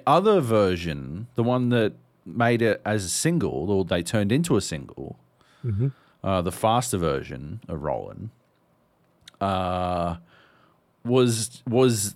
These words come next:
Speaker 1: the second attempt where they got rid of Redman, Method Man, and D M X. Like, what a huge fucking error. It just makes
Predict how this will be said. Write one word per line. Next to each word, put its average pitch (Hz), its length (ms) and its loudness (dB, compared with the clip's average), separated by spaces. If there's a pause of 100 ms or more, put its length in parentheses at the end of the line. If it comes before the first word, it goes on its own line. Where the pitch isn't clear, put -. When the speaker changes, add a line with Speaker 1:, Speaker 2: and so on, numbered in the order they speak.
(120)
Speaker 1:
the 120 120 0
second 92 640 -2 (720)
attempt 113 640 -2 (640)
where 151 140 4
they 160 100 4
got 156 260 6
rid 151 200 6
of 156 560 2 (1120)
Redman, 123 480 2
Method 92 280 -2
Man, 143 440 -2
and 127 420 -4
D 139 120 -2
M 185 100 0
X. - 240 -6
Like, 139 260 -2 (720)
what 170 140 -6
a 170 40 -8
huge 160 340 -6
fucking 156 320 -4
error. 123 340 -2
It 131 100 -2
just 170 240 -4
makes 165 420 -2